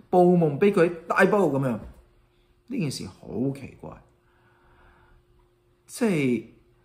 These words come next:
今時今日搞呢單嘢，原先佢哋嘅計劃，尤其共產黨同埋呢個譚蔡兩家計劃，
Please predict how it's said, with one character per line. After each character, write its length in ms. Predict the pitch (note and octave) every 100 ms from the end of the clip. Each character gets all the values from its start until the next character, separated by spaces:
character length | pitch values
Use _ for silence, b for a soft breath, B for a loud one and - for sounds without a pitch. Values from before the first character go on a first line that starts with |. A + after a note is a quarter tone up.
| -
今 340 | A#3 A#3 A#3
時 340 | A3 A#2 G2 -
今 360 | - F#3+ F3+ E3
日 220 | C3+ G#2 - - _ _ -
搞 360 | A2 A#2+ D3+
呢 300 | E3 E3+ E3+
單 440 | E3 D3+ D3+ D#3 C3+
嘢， 300 | F#2+ E2+ E2 - _ _ b -
原 340 | C#3+ C3+ C3+
先 340 | C3 A#3 A#3 G#3
佢 180 | C#3
哋 200 | C#3 C#3
嘅 40 | C3+
計 240 | C#3 C3
劃， 260 | B2 A2+ -
尤 120 | B2
其 100 | A#2
共 220 | A#2 C#3
產 180 | C3+ E3
黨 180 | E3+ E3+
同 120 | C3+
埋 120 | G2+
呢 100 | C#3
個 80 | C#3+ B2 - -
譚 360 | A#2 F#2+ G2+
蔡 180 | - B2+
兩 140 | A#2+ A#2+
家 120 | C#3
計 120 | B2
劃， 160 | A2+